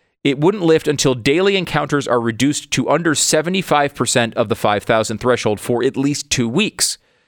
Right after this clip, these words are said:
So it would go down to thirty-seven fifty on average for two weeks. Then that authority would be lifted. Again, is anyone in the conservative world happy with three thousand seven hundred and fifty <laughs> illegal immigrants coming in every day?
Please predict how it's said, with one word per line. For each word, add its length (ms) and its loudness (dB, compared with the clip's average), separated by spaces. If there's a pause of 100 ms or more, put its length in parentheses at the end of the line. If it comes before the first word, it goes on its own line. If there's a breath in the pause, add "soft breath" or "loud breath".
(180)
So 400 2 (260 soft breath)
it 80 4
would 100 0
go 100 4
down 180 4
to 180 -2
thirty-seven 680 0
fifty 600 -2 (360)
on 160 0
average 500 -4 (180)
for 140 -2
two 240 0
weeks. 340 -2
Then 380 0
that 160 0
authority 420 -2
would 200 -2
be 100 0
lifted. 420 0 (300)
Again, 440 -2 (460)
is 160 0
anyone 400 2
in 60 -2
the 80 -2
conservative 580 0
world 520 0
happy 420 -4
with 140 -4
three 300 -2
thousand 500 -2
seven 300 0
hundred 280 0
and 140 -4
fifty 500 -4
<laughs> 40 -6
illegal 340 0
immigrants 380 -2
coming 240 -2
in 100 -2
every 340 -2
day? 480 0